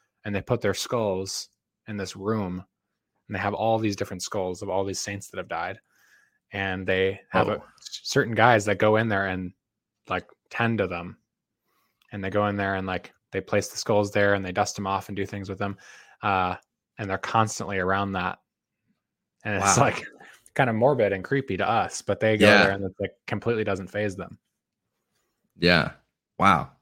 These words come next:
Speaker 2: That is actually, that's wild. Think about, like, walking into a room of that, just, like, skulls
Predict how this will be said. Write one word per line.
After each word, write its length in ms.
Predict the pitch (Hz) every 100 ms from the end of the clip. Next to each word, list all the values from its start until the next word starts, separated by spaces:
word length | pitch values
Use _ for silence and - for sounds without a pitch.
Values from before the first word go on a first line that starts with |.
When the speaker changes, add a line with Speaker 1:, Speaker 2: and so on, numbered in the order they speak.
| -
Speaker 2:
That 240 | 107 104
is 240 | 113 110
actually, 800 | 101 110 - 117 107 101 92 92 _
that's 160 | 95 92
wild. 220 | 90 90
Think 140 | 135
about, 200 | 139 110
like, 140 | 90 90
walking 420 | 85 110 - 101
into 260 | 95 - 85
a 80 |
room 280 | 80 85 90
of 140 | 82 78
that, 180 | 80 -
just, 180 | -
like, 120 | - -
skulls 680 | - - 107 87 67 -